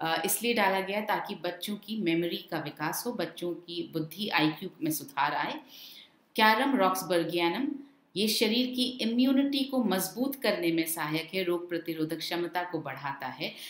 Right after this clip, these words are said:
ये देखिए यहाँ research में लिखा गया है it enhances the immune system to ward off colds and flu and other viral infections। तो ये खांसी, जुकाम, बुखार वा-, जैसे viral infections को दूर भगाने में मदद करता है। Gingiber officinalis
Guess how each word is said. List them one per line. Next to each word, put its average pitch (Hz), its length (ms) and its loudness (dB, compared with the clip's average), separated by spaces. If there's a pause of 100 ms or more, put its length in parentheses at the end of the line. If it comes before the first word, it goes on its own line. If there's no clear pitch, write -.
(140)
ये 180 100 4
देखिए 170 360 2
यहाँ 165 300 4
research 160 460 -2
में 165 80 2
लिखा 156 280 2
गया 151 220 0
है 160 220 0
it - 60 -4
enhances 165 500 2
the 175 240 -2 (200)
immune 170 400 2 (360)
system 185 340 -6 (160)
to - 400 -2
ward 185 220 6
off 214 200 6 (280)
colds 247 300 8
and 240 340 6
flu 247 340 0
and 226 540 2
other 214 220 4
viral 160 280 2
infections। - 720 -4 (400)
तो 214 60 -2
ये 240 140 4
खांसी, 220 480 -2
जुकाम, 185 460 -2
बुखार 175 440 -8
वा-, - 180 0
जैसे 156 200 -4
viral 151 280 -2
infections 151 500 -4
को 170 120 -6
दूर 156 200 -2
भगाने 151 380 -2
में 151 160 0
मदद 127 300 -10
करता 123 260 -12
है। 156 220 -12 (440)
Gingiber 269 520 4
officinalis 180 720 0